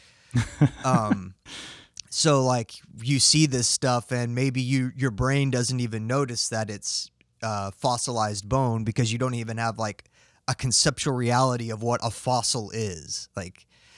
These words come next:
Speaker 2: you dig it up and it feels like rock to you. So you're like, "Oh, look, look, look at this weird rock." And y-, so, like, um, from, like, the thirteen hundred, like, or even earlier, like, in,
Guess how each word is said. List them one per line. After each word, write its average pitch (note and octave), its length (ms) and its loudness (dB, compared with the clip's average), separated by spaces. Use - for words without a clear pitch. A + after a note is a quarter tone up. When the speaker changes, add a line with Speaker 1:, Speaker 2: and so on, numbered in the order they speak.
Speaker 2:
you B2 140 2
dig C3+ 320 0
it C3 120 0
up C#3+ 220 4
and A#2+ 180 -2
it A2 120 -6
feels B2 360 0
like A2+ 200 -2
rock A2 380 0
to A2 100 -6
you. F#2+ 200 -6
So G2+ 140 -6
you're G2+ 120 -4
like, A#2 160 4
"Oh, D#3 120 2
look, C#3+ 200 -4
look, C#3+ 200 -4
look C3+ 100 -4
at C#3 60 -10
this D3 160 -4
weird A#2+ 360 0
rock." G#2+ 400 0
And A#2 440 -6
y-, D3 200 0
so, C#3+ 260 4
like, C3 260 2
um, A2 540 0
from, - 580 -2
like, C3 280 0
the G#2+ 560 0
thirteen E3+ 640 0
hundred, B2+ 500 0
like, C3+ 240 2
or C3+ 160 4
even C#3+ 320 4
earlier, B2 400 6
like, G#2 240 0
in, G#2+ 380 -4